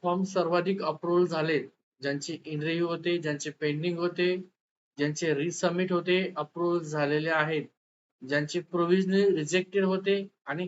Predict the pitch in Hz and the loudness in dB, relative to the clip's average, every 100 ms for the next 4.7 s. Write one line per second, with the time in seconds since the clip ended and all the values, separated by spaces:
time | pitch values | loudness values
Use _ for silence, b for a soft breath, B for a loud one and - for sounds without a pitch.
0 | - - 170 180 185 180 151 170 170 190 | -2 -2 0 2 2 2 0 -4 -4 -2
1 | 185 160 147 - _ _ _ _ _ _ | 0 -2 -6 -12 _ _ _ _ _ _
2 | _ _ _ _ _ _ _ _ _ - | _ _ _ _ _ _ _ _ _ -2
3 | 147 165 165 165 170 185 151 156 185 185 | 0 2 2 2 0 0 -2 0 0 2
4 | 170 139 - 175 170 170 185 | 0 0 -2 -2 0 0 0